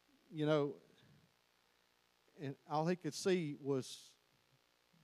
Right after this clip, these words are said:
that, that we don't, we don't always see the, the good, the, that God is good to us. We see that God is good. How many's heard, how,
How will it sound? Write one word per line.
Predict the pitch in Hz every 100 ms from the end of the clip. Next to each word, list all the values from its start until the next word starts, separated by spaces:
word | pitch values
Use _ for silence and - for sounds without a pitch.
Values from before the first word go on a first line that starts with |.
| -
that, | 127 113 _ _
that | 143 135 - _ _ _ _ _ _ _ _ _ _ _ _ _ _ _ _ -
we | 151 180
don't, | 180 165 160
we | 185
don't | 170 - - - -
always | 165 165 160 151
see | - 180 165 143 - _ _ _ _ _ _ _ - -
the, | 135 - 151
the | 147
good, | 135 170 147 110 135 - 147
the, | 147 131 131 _ 160
that | 143 135
God | 160 165 143
is | 127 -
good | 151 147
to | -
us. | 139 143 110 120 - - _ _ -
We | 147
see | 185 175
that | 151 -
God | 160 156 135
is | 117 -
good. | 135 131 110 113
How | 160
many's | 180 165
heard, | 170 151 - _ _ _ _ _ _
how, | 160